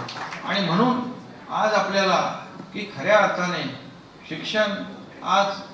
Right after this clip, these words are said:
मुलं शिकतायत, मोठी होत आहेत सगळं. आता काही लोकांना पूर्वी अडचणी होत्या, आज, अ, मुलं डॉक्टर होत आहेत, इंजिनियर होत आहेत, वकील होत आहेत, इंजिनियर आणि वेगवेगळ्या क्षेत्रामध्ये काम करत आहेत. शेवटी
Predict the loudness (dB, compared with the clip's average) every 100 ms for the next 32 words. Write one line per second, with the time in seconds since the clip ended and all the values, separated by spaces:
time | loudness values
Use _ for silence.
0 | -10 -6 -4 -4 -6 -6 0 0 0 -6
1 | -12 -16 -18 -12 -8 -6 -4 -2 0 0
2 | 0 -6 -12 -18 -20 -12 -2 2 4 2
3 | 0 0 0 0 -2 0 2 2 2 0
4 | -4 -12 -14 -8 -4 -2 0 0 0 -2
5 | -2 -2 -4 -6 -10 -12 -16 -18 -8 -2
6 | -2 -2 -6 -2 -2 -2 -4 -2 0 -2
7 | -2 -6 -4 -2 -2 -2 -6 -8 -6 -4
8 | -2 -4 -4 -4 -4 -6 -6 -8 -8 -6
9 | -4 -4 -4 -6 -8 -6 -6 -6 -6 -6
10 | -4 -4 -6 -10 -14 -16 -6 0 2 2
11 | 2 2 2 -2 -2 2 2 0 -4 -2
12 | -2 -4 -8 -6 -6 -6 -10 -10 -10 -10